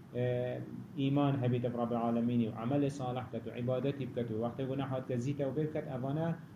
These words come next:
قدره که گلک گلک مازنه هی هکا نوکش هنک نزانن و هنک هست بینکن اما کنگی دی زانن رجا قیامت وقت هنک وی جید بینن اوه رب العالمینی حاضر کید و وا کسانه.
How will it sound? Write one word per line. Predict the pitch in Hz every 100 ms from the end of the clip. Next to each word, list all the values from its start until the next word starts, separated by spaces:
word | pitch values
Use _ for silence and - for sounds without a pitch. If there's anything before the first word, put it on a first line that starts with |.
| -
قدره | 160 156 143
که | 135 127
گلک | 151 165 131
گلک | 135 127 123
مازنه | 120 117 117 113
هی | 117 156 - - -
هکا | 170 170 156
نوکش | 151 156 165 - - 123
هنک | 135 139
نزانن | 143 143 139 135 131
و |
هنک | 131 127
هست | 139 -
بینکن | 135 123 127
اما | 131 135
کنگی | 139 151 139
دی | 120
زانن | 117 110 107 123 - - - - -
رجا | 120 123
قیامت | 120 120 120 131
وقت | 120 117 - 131 127 - - -
هنک | 120 123
وی | 131 127 117
جید | 120 120 110 120
بینن | 123 120 113
اوه | 117 117 117
رب | 113
العالمینی | 113 113 117 123
حاضر | 120 117 107 131
کید | 151 139
و |
وا | 120 135
کسانه. | 120 110 110 101